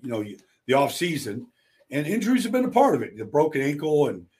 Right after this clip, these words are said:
the, you know, the injury last year, like, that stuff is, you know, those things kinda start to mount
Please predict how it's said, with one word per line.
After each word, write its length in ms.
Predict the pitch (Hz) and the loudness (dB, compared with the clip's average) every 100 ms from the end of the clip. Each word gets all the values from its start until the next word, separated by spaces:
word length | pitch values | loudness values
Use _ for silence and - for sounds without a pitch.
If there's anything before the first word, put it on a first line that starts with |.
| _ _ 123 | _ _ -6
the, 340 | 117 107 98 | -4 -4 -4
you 80 | 127 | -6
know, 120 | 110 | -4
the 120 | 110 156 | 0 0
injury 280 | 156 160 | 0 2
last 360 | 147 151 147 - | 4 4 2 -2
year, 200 | 156 151 | -2 0
like, 200 | 123 120 | 0 -2
that 180 | 175 220 | -8 -10
stuff 340 | - 247 233 | -6 -6 -4
is, 260 | 202 143 - | -6 -8 -10
you 100 | - | -8
know, 120 | 156 135 | -6 -4
those 220 | 196 202 | -4 -4
things 280 | 254 196 - | -4 -6 -4
kinda 260 | 170 151 | -2 -2
start 300 | 139 170 156 | -2 -4 -4
to 120 | 123 | -4
mount 440 | 127 175 143 - | -2 -2 -2 -6